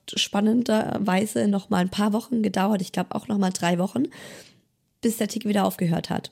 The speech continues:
Also es ging nicht sofort weg. Obwohl A-D-H-S-Medikamente ja kein, ähm, Spiegelmedikament ist. Also es sind keine Medikamente, die sich erst langsam im Körper aufbauen und einen Spiegel aufrechterhalten,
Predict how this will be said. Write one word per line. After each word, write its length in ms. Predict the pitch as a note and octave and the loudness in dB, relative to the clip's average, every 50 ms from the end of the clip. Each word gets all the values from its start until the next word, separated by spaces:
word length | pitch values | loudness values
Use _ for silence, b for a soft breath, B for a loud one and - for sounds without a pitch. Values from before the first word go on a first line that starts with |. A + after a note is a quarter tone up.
| _ _ - - | _ _ -6 -2
Also 100 | F3+ F3+ | -2 -2
es 160 | F3+ F#3 - | -2 -2 -4
ging 220 | - - B3 B3+ B3 | -2 0 2 4 4
nicht 160 | A#3+ A3 - | 2 2 0
sofort 460 | - G3+ F#3+ - A3+ A3 A3 G#3+ - | -4 -4 -2 0 0 0 0 0 0
weg. 280 | D3+ C3 B2 - - B B B B B B B B B B _ _ _ _ _ _ _ _ _ _ F#3+ | -2 -2 -2 -4 -10 B B B B B B B B B B _ _ _ _ _ _ _ _ _ _ -2
Obwohl 500 | G3+ F#3 F3+ F#3 G#3+ A3 A3 G#3+ G#3 - - | 0 0 2 2 4 4 4 4 2 2 2
A-D-H-S-Medikamente 920 | - F3+ F3+ F3+ E3+ E3+ F3+ F#3 - F3 E3+ F#3 - F#3+ F3+ E3+ E3 F3 | 0 2 2 2 2 2 0 0 0 0 0 0 2 2 2 2 2 2
ja 140 | E3+ E3 E3 | 0 0 0
kein, 320 | - - E3+ E3 E3+ D#3+ B B B B B B B B B _ | -2 -2 0 2 2 0 B B B B B B B B B _
ähm, 420 | G#3 F#3 F3 E3+ E3 E3 E3 F#3 F#3+ - | 0 2 2 2 2 0 -2 -4 -6 -8
Spiegelmedikament 1000 | - - - A3+ G#3+ G#3+ G3+ G3 F#3+ G3 - - F#3+ F#3 F#3 G3 G3 - - - _ _ _ _ _ _ - | -4 0 2 4 4 4 4 4 2 0 0 0 2 2 4 2 0 -2 -6 -14 _ _ _ _ _ _ -2
ist. 360 | G3+ A#3 B3+ B3+ - - - | 0 0 0 -2 -6 -6 -6
Also 160 | G3+ F#3 F3 F3 | -4 -4 -4 -4
es 180 | F3+ F#3 - | -6 -6 -6
sind 120 | - G3+ G3+ | -6 -6 -4
keine 220 | - G3 F#3 F#3 | 0 0 2 2
Medikamente, 540 | F3+ F3+ F#3 F#3 - F#3 F3+ F3+ F#3 F#3 F3+ | 2 2 0 0 0 2 2 4 2 2 0
die 100 | - F#3 | -2 -4
sich 220 | F3 - F3+ - | -4 -6 -6 -6
erst 160 | - F#3 - | -6 -4 -2
langsam 400 | F#3 F3 E3 F3+ G3 - F3+ F3 | 0 0 2 0 0 0 0 -2
im 80 | E3+ F3+ | -2 -2
Körper 340 | - - F3 - F#3 - C#3 | -2 -4 -2 -2 0 0 2
aufbauen 380 | F3 G3+ G3+ - F#3 F#3+ F#3 | 0 0 0 -2 -2 0 0
und 100 | F3 - | 0 0
einen 100 | - E3 | -2 -4
Spiegel 360 | E3 - - G#3 G3+ A#3 A3+ G#3 | -4 -2 -2 -2 0 2 2 0
aufrechterhalten, 720 | - F#3+ - G#3 G3+ - - G3 F#3+ F#3+ G3 - G#3 G3+ | 0 0 -2 -4 -4 -4 -2 -2 -2 -2 0 -2 -2 -4